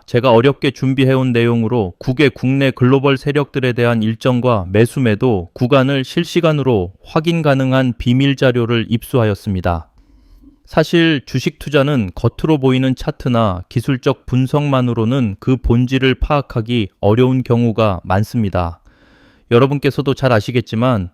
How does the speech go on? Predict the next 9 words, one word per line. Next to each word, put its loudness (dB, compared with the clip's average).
결국 2
시장의 -2
움직임은 0
세력의 0
의지에 0
따라 0
좌우되는 0
경향이 0
큽니다. -4